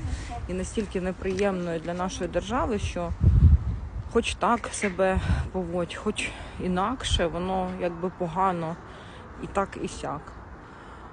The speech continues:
Але я все ж таки думаю, що не варто панікувати.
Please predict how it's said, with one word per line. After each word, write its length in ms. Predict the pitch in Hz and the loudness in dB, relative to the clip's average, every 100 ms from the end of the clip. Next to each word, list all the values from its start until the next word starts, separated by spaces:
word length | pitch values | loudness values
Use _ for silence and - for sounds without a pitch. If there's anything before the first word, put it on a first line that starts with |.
| - | -6
Але 240 | - 202 220 | 0 4 4
я 140 | 202 | 2
все 240 | 196 - | 0 -4
ж 120 | 190 - | -6 -6
таки 240 | 180 185 | -6 -6
думаю, 440 | 165 185 180 170 | -4 -2 -2 -4
що 360 | 170 - 165 170 160 - - - - - - - - - - - - - | -6 -6 -6 -6 -8 -16 -18 -18 -18 -18 -18 -18 -18 -16 -16 -18 -16 -6
не 120 | 180 | 0
варто 320 | 180 180 - | 2 2 0
панікувати. 840 | 156 160 170 - 180 135 147 - | -6 -4 -4 -4 -2 -2 -4 -8